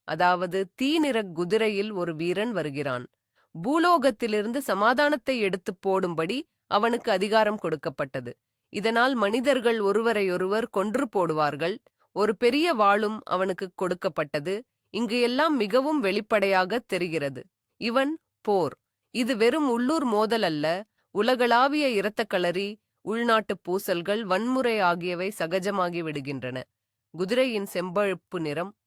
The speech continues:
சிந்தப்பட்ட இரத்தத்தின் நிறம். பெரிய வாள் என்பது பாதுகாப்பின் அடையாளம் அல்ல, அது ஆக்கிரமிப்பு மற்றும் படுகொலையின் அடையாளம். இவை வேதனையுடன்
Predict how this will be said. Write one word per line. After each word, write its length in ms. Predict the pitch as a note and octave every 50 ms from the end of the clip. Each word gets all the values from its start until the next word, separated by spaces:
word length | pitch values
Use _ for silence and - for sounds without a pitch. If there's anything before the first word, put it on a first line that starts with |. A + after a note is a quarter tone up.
| _ - -
சிந்தப்பட்ட 560 | A#3+ B3 B3 D#4+ D#4+ - - A3+ G#3+ - G#3+
இரத்தத்தின் 560 | F#3+ E3 D#3+ - - G3+ F#3 - - F#3+ F#3
நிறம். 320 | D#3+ D3 C3+ C3+ - - - _ _ _ _ _
பெரிய 380 | _ G#3 G#3 A3+ C4 C#4+ C#4+ A#3+
வாள் 320 | G3+ G3 F#3+ G#3 A#3 B3+
என்பது 420 | A#3 G3+ G3 F3 F3 G3 F#3+ A#3 - G3+
பாதுகாப்பின் 600 | F3 F#3 G#3 G#3 B3 G#3 A3 G3+ - - F#3+ F#3
அடையாளம் 480 | E3+ D#3 D#3+ E3 E3 E3 D#3+ D#3+ D3+ D3
அல்ல, 340 | C#3 C#3 D3 E3 F#3 G3+ G#3+ _ _ _ _ _ _ _
அது 240 | - F#3 G3+ G#3 G#3+
ஆக்கிரமிப்பு 760 | G3 G3 G#3 - - D#4 D#4 C#4+ C4+ B3 G#3+ - - C#4 C4+
மற்றும் 400 | A#3+ G3+ F#3 - - C4 B3+ G#3+
படுகொலையின் 580 | - G3+ G3+ C4 - B3+ A3 G3+ G3 G3 F#3+ F3+
அடையாளம். 500 | D3+ C#3 D3 C#3 C#3 C3+ C3 B2 B2 - _ _ _ _ _ _ _
இவை 280 | - E3+ E3+ F#3+ F#3 F3
வேதனையுடன் 720 | D3+ E3+ F#3 G#3+ G#3 C#4+ C4+ C4+ B3+ A3+ G#3 G3+ A3 B3